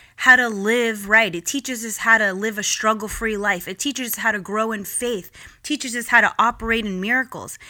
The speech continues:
It teaches us how to have the fire of God and be filled with the Holy Spirit. And so Psalms one nineteen finishes off by saying, "How can a young person stay pure? By obeying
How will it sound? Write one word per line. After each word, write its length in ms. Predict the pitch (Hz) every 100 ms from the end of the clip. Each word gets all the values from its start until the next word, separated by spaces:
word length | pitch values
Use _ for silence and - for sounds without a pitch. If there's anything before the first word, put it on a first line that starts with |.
| -
It 120 | 208 214
teaches 340 | 320 285 233
us 120 | 240
how 140 | 247 247
to 60 |
have 160 | 226 202
the 80 | 175
fire 460 | - 240 247 240
of 140 | 208 180
God 260 | 233 247
and 80 | 190
be 100 | 185
filled 300 | - 233 240
with 160 | 214 -
the 80 |
Holy 260 | 185 233 208
Spirit. 460 | - 254 294 202 - _ _ _ - - -
And 120 | 220
so 140 | 269
Psalms 340 | 247 277 285 262
one 200 | 269 277
nineteen 600 | 269 247 - 311 311 254
finishes 480 | - 269 311 262 220
off 200 | 226 -
by 140 | 220
saying, 400 | 226 233 226 226 - - - -
"How 160 | 226
can 180 | - 311
a 40 | 294
young 240 | 277 277
person 360 | 285 277 294 277
stay 220 | 277 269
pure? 480 | - 285 294 320 _ _ _ _ _
By 680 | 156 196 196 214 220 233 247 _ _ _ -
obeying 880 | 185 156 185 190 196 208 208 220